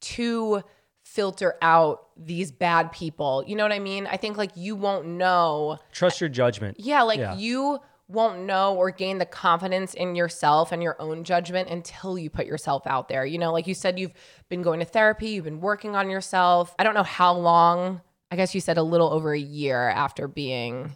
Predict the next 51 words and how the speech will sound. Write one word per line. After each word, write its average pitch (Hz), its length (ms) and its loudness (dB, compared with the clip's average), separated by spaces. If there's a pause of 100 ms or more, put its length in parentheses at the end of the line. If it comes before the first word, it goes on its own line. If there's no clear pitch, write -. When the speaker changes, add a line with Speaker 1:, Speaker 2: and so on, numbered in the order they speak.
Speaker 1:
together 160 320 -2
for 165 120 -10
five 147 320 -2
years. 139 240 -4
So 240 220 2 (260)
if 277 140 -8
you 311 100 -8
still 269 280 -10
need 320 160 -8
more 269 200 0
time, 247 480 0
a 262 60 -4
year 277 420 -4
isn't 294 300 -2
that 294 260 4
long. 214 380 6
You 208 80 -4
know 233 60 0
what 226 80 0
I 226 60 -2
mean? 233 200 -2
If 226 100 -6
you're 214 120 0
thinking 226 360 -6
about 226 240 6
it, 226 100 0
like, 190 160 0 (360)
give 302 220 0
yourself 269 680 2
time 165 500 2
till - 260 -6
you 214 160 -8
feel 214 300 -6
ready 151 440 -4
and 160 220 -10
secure. 143 560 -4 (380)
But 185 420 4
Speaker 2:
You're, 165 200 2
you're 180 180 -2
gonna 214 160 4
know 131 260 6
when 117 160 2
you're 101 140 -2
ready. 80 380 -6 (420)
Y-, 139 100 -6 (160)
y-, 139 180 -16
there's 165 240 0
a 190 60 -2
feeling, 131 500 0
like, 117 200 -2
don't 160 260 0